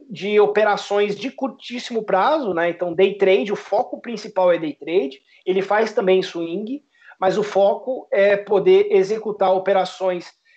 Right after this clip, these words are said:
é, seguindo estratégias, é, previamente definidas, tá? E dentro da plataforma da Smartbot, a gente tá falando de estratégias de price action, estratégias de indicadores, né, de análise técnica, é, pontos pivô,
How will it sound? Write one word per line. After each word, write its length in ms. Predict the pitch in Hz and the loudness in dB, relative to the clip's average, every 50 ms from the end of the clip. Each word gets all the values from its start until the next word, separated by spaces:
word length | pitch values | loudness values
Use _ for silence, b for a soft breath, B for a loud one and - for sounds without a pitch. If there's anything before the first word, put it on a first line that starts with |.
| b b - | b b 0
é, 340 | 180 185 190 185 175 175 | 2 4 6 6 4 2
seguindo 440 | 151 - - - 226 180 185 226 240 | 0 -2 -8 -12 -10 -8 -6 -6 -6
estratégias, 1120 | 233 214 - 240 220 185 - - 208 208 208 220 214 202 233 247 233 220 - - - - - - | -6 -4 -2 -2 -2 -2 0 0 0 2 2 2 0 0 0 -2 -2 -4 -8 -14 -16 -16 -6 -2
é, 400 | 196 180 180 180 180 175 175 170 | 2 4 4 6 6 4 2 2
previamente 520 | - 190 196 185 190 190 190 196 190 190 | 2 2 2 2 2 2 0 0 0 0
definidas, 680 | 190 202 196 - 233 220 202 165 - - - - - - | 2 0 2 0 -2 -4 -4 -4 -6 -10 -16 -20 -20 -10
tá? 180 | - 151 143 139 | -6 -4 -2 -2
E 60 | 147 | 0
dentro 300 | 156 165 214 214 208 285 | 2 2 2 2 2 0
da 100 | 269 220 | 0 0
plataforma 560 | - 226 220 220 226 - - 196 202 233 269 | 0 0 -2 -2 -2 -2 0 0 0 0 0
da 100 | 262 247 | 0 0
Smartbot, 640 | 214 175 208 196 185 185 170 170 170 151 - - 160 | 0 0 -2 -2 -4 -4 -4 -4 -4 -4 -4 -6 -12
a 40 | |
gente 200 | 156 156 151 - | -14 -14 -10 -6
tá 80 | - 165 | -6 -6
falando 400 | - - 180 170 165 160 156 151 | -4 -2 -2 -2 -2 -2 -6 -10
de 280 | 147 - 156 196 - _ _ _ | -12 -12 -12 -14 -14 _ _ _
estratégias 460 | _ - - 196 185 196 202 180 185 170 | _ -4 -2 0 2 2 2 2 0 -2
de 60 | 160 | -4
price 340 | - 180 170 170 160 - 233 | -2 0 0 0 0 0 2
action, 380 | 208 269 262 - - 190 190 190 _ _ b b b b b b - | 2 2 0 -2 -6 -8 -10 -12 _ _ b b b b b b -10
estratégias 600 | - - 240 240 233 - 214 214 208 196 196 156 | -4 -2 -2 0 2 2 2 4 4 2 2 0
de 140 | 147 175 185 | -2 -4 -4
indicadores, 720 | 185 165 190 - 208 185 151 - 196 214 247 226 214 170 | -4 -4 -2 -2 -2 -2 2 2 4 4 4 2 -2 -4
né, 160 | 165 170 175 170 | -4 -2 -4 -2
de 100 | 170 165 | -4 -6
análise 420 | 151 147 151 147 143 - - _ | -6 -6 -6 -6 -6 -10 -16 _
técnica, 540 | - 160 151 151 - - 165 156 _ - - _ _ _ _ _ _ _ _ _ | -8 -6 -6 -8 -8 -12 -20 -20 _ -20 -20 _ _ _ _ _ _ _ _ _
é, 240 | - 165 160 160 151 | -2 0 2 2 2
pontos 340 | 151 - 202 220 220 208 - | 2 2 2 2 2 0 -4
pivô, 720 | - - 202 185 - - 185 196 208 214 214 - - _ | -6 -6 -6 -4 0 2 4 4 4 4 0 -4 -8 _